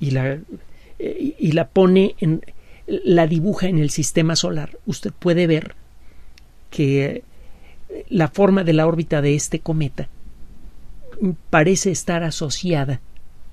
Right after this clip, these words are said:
con, eh, el, eh, la órbita de Júpiter alrededor del Sol. Además, si, si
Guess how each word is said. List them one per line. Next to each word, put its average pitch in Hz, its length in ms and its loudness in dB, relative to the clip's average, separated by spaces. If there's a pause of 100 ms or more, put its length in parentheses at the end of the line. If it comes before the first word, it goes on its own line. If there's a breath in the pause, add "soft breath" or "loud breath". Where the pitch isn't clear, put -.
(180)
con, 139 320 -2
eh, 160 340 -8 (120)
el, - 140 -6 (760 soft breath)
eh, - 160 -8
la 170 200 6
órbita 160 320 0
de 131 300 -4 (720)
Júpiter 160 480 -2
alrededor 135 420 -6
del 156 160 -8
Sol. - 180 -10 (2250)
Además, 160 340 2
si, 180 220 0
si 180 420 -4